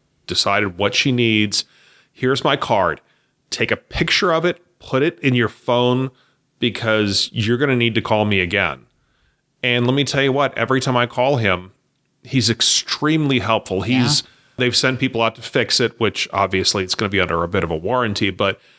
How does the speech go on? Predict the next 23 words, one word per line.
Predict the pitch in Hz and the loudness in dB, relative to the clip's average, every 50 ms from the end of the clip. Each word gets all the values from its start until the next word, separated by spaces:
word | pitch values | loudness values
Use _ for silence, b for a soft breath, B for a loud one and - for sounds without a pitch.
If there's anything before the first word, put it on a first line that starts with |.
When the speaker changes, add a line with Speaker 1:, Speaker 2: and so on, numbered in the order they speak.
| b b - | b b -4
Speaker 1:
not | 135 139 143 | -2 0 2
only | 131 120 110 104 | 2 2 2 0
that, | 131 147 165 151 131 - 120 | 0 0 0 0 0 -2 -2
but | 127 120 113 | -2 -2 -2
she, | - - - 143 | -2 -2 -4 -4
he's | 135 - 139 147 143 127 | -2 -2 -2 0 0 -2
added, | - - 117 117 113 117 117 117 117 113 110 - | 0 0 0 2 2 2 2 2 0 0 0 0
you | - 143 | 0 0
know, | 120 110 | 2 2
my | 110 113 | 2 2
mother's | 117 117 113 117 113 107 - - | 0 0 0 0 0 0 0 0
had | 113 107 | 0 2
a | 110 | 2
little | 107 107 | 2 2
bit | 104 110 104 | 2 2 0
of | 107 | 2
an | 107 | 0
issue | 104 - - - 113 101 | 0 0 0 0 0 0
with | 101 95 | 0 0
swelling | - - - - - 113 110 107 104 101 98 | 0 0 0 -2 -2 0 0 0 0 0 0
in | 95 92 90 | -2 -4 -4
her | - 92 90 | -4 -4 -4
leg. | 87 87 87 85 82 78 82 82 | -2 -2 0 0 0 0 -2 -6